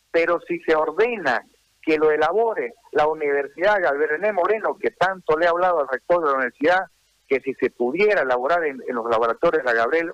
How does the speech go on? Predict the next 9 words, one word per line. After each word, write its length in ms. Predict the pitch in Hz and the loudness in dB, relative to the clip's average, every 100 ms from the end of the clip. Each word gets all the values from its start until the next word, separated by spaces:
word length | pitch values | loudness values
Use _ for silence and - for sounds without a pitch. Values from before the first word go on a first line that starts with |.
| - | -2
o 180 | 165 165 | 0 0
algún 340 | 170 254 247 | -2 -8 -4
otro 360 | 220 240 247 175 | 0 0 2 0
laboratorio 600 | 139 127 117 - 190 165 | 2 0 -2 -2 -2 0
farmacéutico 1000 | 120 117 113 - 196 185 - 127 151 156 _ - | -2 -2 -2 0 -2 -2 -6 -2 -2 -2 _ -4
que 140 | 151 | 0
garantice 720 | 147 147 147 147 233 240 - 214 | 0 0 -2 -4 -6 -6 -2 -2
las 160 | 123 | -2
concentraciones 920 | 127 117 120 117 123 190 202 156 131 | -4 -6 -4 -2 0 2 0 0 -4